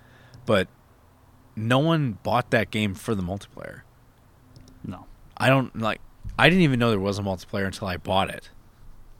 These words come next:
Speaker 1: to, if I'm being completely honest.
Speaker 2: Uh, I think I played it, like,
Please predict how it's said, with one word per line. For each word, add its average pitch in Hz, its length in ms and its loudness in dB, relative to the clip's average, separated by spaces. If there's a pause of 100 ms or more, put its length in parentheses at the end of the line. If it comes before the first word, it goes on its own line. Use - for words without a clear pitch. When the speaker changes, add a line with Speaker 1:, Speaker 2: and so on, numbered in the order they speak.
(100)
Speaker 1:
to, 107 160 -6
if 104 240 -4
I'm 110 140 0
being 92 220 -2
completely 104 420 -4
honest. 92 480 -4 (2750)
Speaker 2:
Uh, 127 280 4
I 131 100 0
think 160 200 -6
I 151 40 -4
played 123 260 -4
it, 101 60 -6
like, 98 140 -6